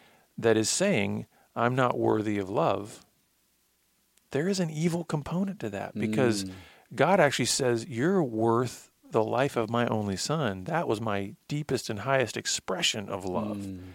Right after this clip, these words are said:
Speaker 1: How could you not be worth loving?"
Speaker 2: Mm.
Speaker 1: And so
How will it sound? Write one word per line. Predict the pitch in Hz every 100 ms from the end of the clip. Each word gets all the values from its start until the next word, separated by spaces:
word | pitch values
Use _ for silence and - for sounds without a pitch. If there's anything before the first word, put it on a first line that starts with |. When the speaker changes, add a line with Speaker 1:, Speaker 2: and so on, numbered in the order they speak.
| - -
Speaker 1:
How | 180
could | 196 147 120
you | 139
not | 117 151 147
be | 127
worth | 107 101 117 143 98 - - _
loving?" | 98 101 175 110 98 - 180 117
Speaker 2:
Mm. | 107 101 95 92 - _
Speaker 1:
And | 123 120
so | - 127 113